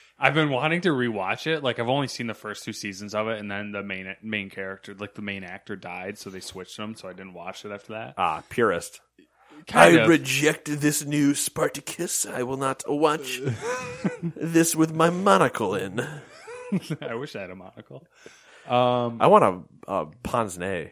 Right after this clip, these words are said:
Speaker 2: or pince nez, pince nez, pince nez.
Speaker 1: Pince nez sounds r-, simil-,
Speaker 2: It's what
Speaker 1: familiar
Speaker 2: it's,
Speaker 1: for
Speaker 2: it's
Speaker 1: some
Speaker 2: what
Speaker 1: reason.
Speaker 2: T D R had. Teddy Roosevelt.
Speaker 1: Oh, okay, yeah.
Speaker 2: It's the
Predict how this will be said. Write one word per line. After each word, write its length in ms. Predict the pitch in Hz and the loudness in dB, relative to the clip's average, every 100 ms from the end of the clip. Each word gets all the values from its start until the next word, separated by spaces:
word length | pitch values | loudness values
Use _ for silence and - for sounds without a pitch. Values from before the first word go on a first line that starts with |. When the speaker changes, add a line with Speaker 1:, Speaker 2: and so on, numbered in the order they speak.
| _ - | _ -8
Speaker 2:
or 100 | 90 | -4
pince 280 | - 110 | 0 0
nez, 420 | 90 95 127 - - | 0 -4 -6 -10 -20
pince 380 | - 110 110 - | -10 -8 -8 -16
nez, 200 | 120 123 - | -12 -14 -4
pince 260 | 131 135 - | 0 0 -2
nez. 220 | 147 165 _ _ _ _ _ _ _ _ _ _ _ _ _ _ _ - | -4 -4 _ _ _ _ _ _ _ _ _ _ _ _ _ _ _ -14
Speaker 1:
Pince 280 | 170 175 135 | -12 -12 -8
nez 200 | 131 - | -8 -8
sounds 560 | 101 92 - - - 107 | -12 -12 -16 -20 -18 -16
r-, 320 | 98 92 95 _ | -16 -18 -20 _
simil-, 460 | - - - 107 104 | -20 -16 -10 -2 0
Speaker 2:
It's 120 | 107 | 6
what 140 | 147 | 6
Speaker 1:
familiar 240 | 107 107 104 | 6 0 -2
Speaker 2:
it's, 80 | 92 | -2
Speaker 1:
for 60 | 110 | -4
Speaker 2:
it's 60 | 131 | 0
Speaker 1:
some 60 | |
Speaker 2:
what 60 | 120 143 | 0 2
Speaker 1:
reason. 60 | |
Speaker 2:
T 40 | 120 | 4
D 60 | |
R 160 | 110 101 | 6 6
had. 200 | 85 80 _ _ _ _ _ - | 2 -4 _ _ _ _ _ -4
Teddy 140 | 113 | 0
Roosevelt. 360 | 98 90 87 - _ | 2 0 -4 -10 _
Speaker 1:
Oh, 260 | 147 156 143 | 2 4 4
okay, 260 | 127 107 98 | 2 0 -2
yeah. 140 | 90 | -2
Speaker 2:
It's 180 | 107 - | -4 -2
the 400 | 110 98 90 85 | 0 0 0 -4